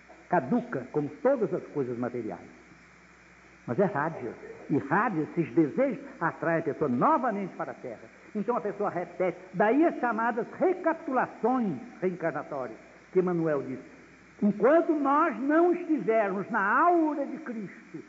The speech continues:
dentro da aura de Jesus, toda reencarnação é queda. Porque a pessoa vai repetir as mesmas coisas. Sabeis por quê? Emmanuel não escreveu,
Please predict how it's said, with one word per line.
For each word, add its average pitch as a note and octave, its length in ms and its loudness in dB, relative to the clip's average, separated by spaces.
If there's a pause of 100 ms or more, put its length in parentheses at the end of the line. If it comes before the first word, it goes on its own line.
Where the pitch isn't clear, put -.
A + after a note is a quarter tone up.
(220)
dentro D4 540 2
da A3+ 120 0
aura A3+ 640 2
de F#3 140 -8
Jesus, D3 440 -4 (720)
toda B3+ 460 4 (520)
reencarnação E3+ 1000 -2 (180)
é G3 120 4
queda. F3+ 720 -2 (1300)
Porque F3+ 140 -2
a F3 120 -4
pessoa F3+ 140 -2
vai E3+ 160 0
repetir F3 480 -2
as D#3+ 160 -2
mesmas G#3+ 360 -2 (120)
coisas. A2 260 -6 (460)
Sabeis C4 460 4 (120)
por G#3+ 220 2
quê? B3+ 300 -2 (1400)
Emmanuel G3 800 4 (320)
não G3+ 540 4 (100)
escreveu, E3+ 680 0